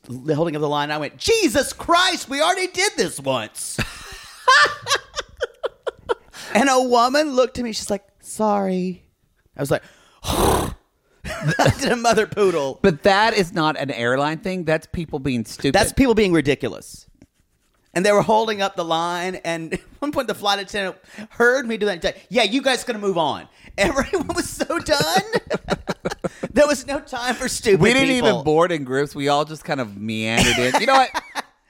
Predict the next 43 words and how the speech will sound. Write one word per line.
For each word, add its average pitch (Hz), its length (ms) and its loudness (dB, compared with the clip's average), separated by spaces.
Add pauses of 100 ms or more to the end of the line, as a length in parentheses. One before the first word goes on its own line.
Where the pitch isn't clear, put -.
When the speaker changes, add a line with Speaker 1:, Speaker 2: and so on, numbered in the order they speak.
(260)
Speaker 2:
No 240 180 2
one 208 140 2
cares 135 280 -4
about 113 300 -4
this 117 120 -10
story. - 260 -10
Speaker 1:
No 185 200 4
one. 135 440 2
<laughs> - 60 -20
I, 196 140 0 (300)
I'd 285 140 2
had - 320 -4 (120)
it. - 420 -16
Speaker 2:
You 143 240 2
had 156 120 4
had, 156 220 2
turn 302 240 4
on 349 140 4
the 285 80 2
timer. - 180 0
Speaker 1:
Ow! 415 1040 2 (920)
Speaker 2:
All 175 140 4
Speaker 1:
There. 190 60 0
Speaker 2:
right. 139 320 0 (380)
Speaker 1:
All 143 80 -12
right. 117 160 -10 (180)
Speaker 2:
Y'all, 160 500 2 (160)
today 185 280 0
Speaker 1:
Oh. 208 60 2
Speaker 2:
we're 196 80 -4
talking 175 340 0
about 151 380 -4
three 180 460 -4
couples. 135 840 -2 (140)
Speaker 1:
Announcements. 269 680 0
We, 196 200 0 (180)
y'all 226 160 2
listen 262 240 0
to 208 60 -14
the 160 100 -10
first 135 300 -6
episode. - 340 -8 (440)
Speaker 2:
Yeah. 175 440 4